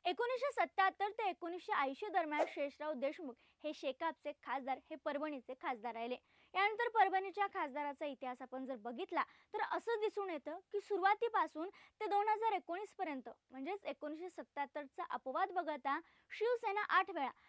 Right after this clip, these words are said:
आणि काँग्रेस पक्षानं सहा वेळा आणि राष्ट्रवादीनं एकदा विजय मिळवला होता.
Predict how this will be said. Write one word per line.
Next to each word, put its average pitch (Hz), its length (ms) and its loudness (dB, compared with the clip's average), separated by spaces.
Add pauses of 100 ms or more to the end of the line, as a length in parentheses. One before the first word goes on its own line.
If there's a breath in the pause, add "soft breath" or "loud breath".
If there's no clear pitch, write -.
(100 loud breath)
आणि 392 220 0
काँग्रेस 415 400 4
पक्षानं 370 420 -4
सहा 320 340 -2
वेळा 302 160 -2
आणि 330 180 -2
राष्ट्रवादीनं 285 800 -2
एकदा 277 340 -4 (300 soft breath)
विजय 302 300 0
मिळवला 247 320 -2
होता. 247 180 -2